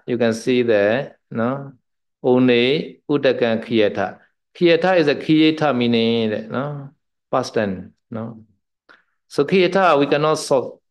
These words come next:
no, this word. Because according to our grammar, no, no such type of form. And then I have to see the commentary. At the time, khi-, khiyata or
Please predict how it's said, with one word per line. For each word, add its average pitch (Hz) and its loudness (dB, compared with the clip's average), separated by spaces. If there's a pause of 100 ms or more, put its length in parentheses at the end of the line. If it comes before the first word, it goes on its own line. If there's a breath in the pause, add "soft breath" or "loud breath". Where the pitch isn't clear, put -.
(400)
no, 120 -2
this 123 -4
word. 107 0 (280)
Because 123 0
according 147 0
to 156 2
our 123 2
grammar, 113 0
no, 123 2
no 139 0
such 139 -4
type 127 -2
of 113 0
form. 107 -4 (460 soft breath)
And 131 0
then 127 4
I 123 0
have 151 0
to 151 0
see 139 0
the 127 4
commentary. 117 0
At 135 2
the 123 4
time, 120 -2
khi-, 123 -2
khiyata 131 0
or 135 2